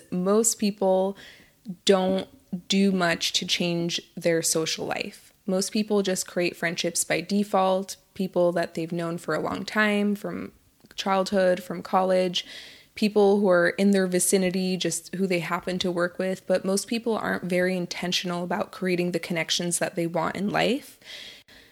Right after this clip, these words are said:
And you are going to be the kind of person not only doing that for yourself, but creating the opportunities for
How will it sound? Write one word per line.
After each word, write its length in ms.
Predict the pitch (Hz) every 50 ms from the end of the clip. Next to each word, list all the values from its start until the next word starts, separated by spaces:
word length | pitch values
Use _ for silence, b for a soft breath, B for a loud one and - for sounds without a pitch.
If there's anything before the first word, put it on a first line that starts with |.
| B B B
And 220 | - 208 208 208 202
you 500 | 202 208 214 226 247 247 220 208 202 -
are 140 | - 196
going 240 | 196 208 196 196 196
to 100 | - 202
be 140 | 196 208 196
the 100 | 196 190
kind 220 | - - 190 185
of 80 | 185 180
person 440 | - - 180 180 - - 190 185 185
not 220 | 190 190 208 233
only 240 | 247 240 233 226 208
doing 320 | 180 202 190 190 185 185
that 220 | 185 180 180 - -
for 100 | - 180
yourself, 720 | 180 170 165 156 - - - 170 175 190 208 202 - -
but 220 | 190 175 165 -
creating 500 | - - - 190 190 196 202 208 202 196
the 80 | 190 185
opportunities 920 | 175 175 - - 175 - - 185 180 180 180 175 185 180 185 180 - -
for 460 | - - - 175 175 175 170 -